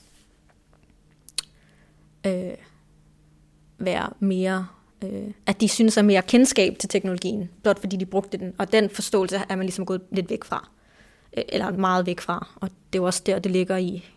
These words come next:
øh, at der blev sagt, at de skal ikke, at børn skal ikke bare lære at bruge teknologien, de skal lære at forstå den og så videre. Og så, ja, man er gået væk fra at, ideen om, at børn skulle være digitale indfødte.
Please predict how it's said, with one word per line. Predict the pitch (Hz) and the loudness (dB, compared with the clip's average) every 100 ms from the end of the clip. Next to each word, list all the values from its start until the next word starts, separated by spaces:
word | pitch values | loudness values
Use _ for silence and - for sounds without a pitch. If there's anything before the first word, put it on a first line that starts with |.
| - | -12
øh, | 180 180 170 175 _ _ _ _ _ _ _ | -10 -8 -8 -10 _ _ _ _ _ _ _
at | - | -8
der | |
blev | 180 180 | -6 -4
sagt, | - 175 | -4 -6
at | - | -8
de | |
skal | - 190 | -6 -6
ikke, | 190 269 | -8 -14
at | 185 | -6
børn | 196 180 | -4 -2
skal | - | -4
ikke | 185 | -4
bare | 175 | -4
lære | 175 175 | -4 -4
at | 170 | -2
bruge | 196 220 | 0 0
teknologien, | - 190 175 180 175 | -2 -6 -6 -6 -6
de | |
skal | - 175 | -6 -8
lære | 180 | -8
at | |
forstå | - - - - | -8 -10 -8 -10
den | - | -10
og | |
så | - 185 | -12 -12
videre. | - 180 185 _ _ - _ _ _ _ - | -10 -10 -12 _ _ -20 _ _ _ _ -8
Og | 175 - - _ _ _ _ _ _ _ _ _ _ _ _ _ _ | -6 -8 -12 _ _ _ _ _ _ _ _ _ _ _ _ _ _
så, | - - - - _ _ | -14 -12 -12 -14 _ _
ja, | - - 277 _ _ _ | -8 -8 -18 _ _ _
man | - 196 185 | -8 -6 -2
er | 190 | -4
gået | 185 185 | -4 -6
væk | 190 - | -8 -10
fra | - | -10
at, | 185 - _ | -10 -12 _
ideen | 185 - - | -10 -8 -8
om, | - | -10
at | - | -10
børn | - - | -12 -12
skulle | - | -10
være | 175 | -10
digitale | 180 180 - - - | -8 -12 -10 -10 -10
indfødte. | 180 - - 185 | -10 -12 -12 -12